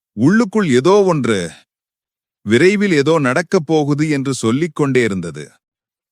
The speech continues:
அந்த உணர்ச்சி உங்களுக்கு ஏன் வந்தது தெரியுமா? ஏனென்றால் மாற்றம் வருவதற்கு முன் பிரபஞ்சம் மனதிலேயே ஒரு அறிவிப்பை அனுப்பும்.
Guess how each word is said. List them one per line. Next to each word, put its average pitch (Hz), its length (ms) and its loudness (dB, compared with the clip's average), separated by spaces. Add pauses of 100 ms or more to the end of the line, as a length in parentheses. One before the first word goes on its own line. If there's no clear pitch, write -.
(200)
அந்த 135 300 2
உணர்ச்சி 170 460 0
உங்களுக்கு 135 440 0 (100)
ஏன் 156 200 2
வந்தது 117 360 0
தெரியுமா? 90 460 -2 (880)
ஏனென்றால் 139 580 2
மாற்றம் 180 540 0
வருவதற்கு 147 560 0
முன் 139 240 0 (520)
பிரபஞ்சம் 160 520 0
மனதிலேயே 147 720 2
ஒரு 127 200 2
அறிவிப்பை 151 580 0
அனுப்பும். 104 440 -4